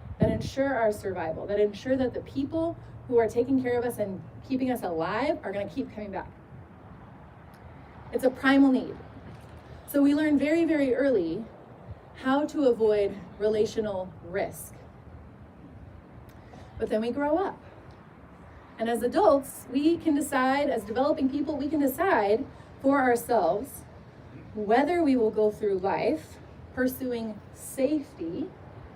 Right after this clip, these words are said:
over love, whether we will keep our distance from people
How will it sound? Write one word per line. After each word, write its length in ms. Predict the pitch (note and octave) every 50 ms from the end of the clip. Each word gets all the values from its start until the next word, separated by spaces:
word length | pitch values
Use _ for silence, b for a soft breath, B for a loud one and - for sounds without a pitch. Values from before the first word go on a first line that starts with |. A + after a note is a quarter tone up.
| - - - - - -
over 600 | - G#3+ G#3+ G#3 G3+ G3+ G3+ G3 G3+ A3 A#3+ - - - - - -
love, 400 | - G#3+ B3 - - - - - - - - - - - - - - - - - - - - - - - - - - - - - - -
whether 280 | A#3 C4 C#4 D4 D4+
we 120 | D4 C#4 C4
will 180 | A#3 A3+ G#3+ - - -
keep 160 | - D4 -
our 140 | C#4 C4 B3
distance 480 | B3 - C#4+ D#4+ - - E4 D#4 C#4+ C4+
from 260 | - C#4+ C#4 C4+ B3+
people 440 | C4 B3+ - - B3+ B3+ D4 F#4+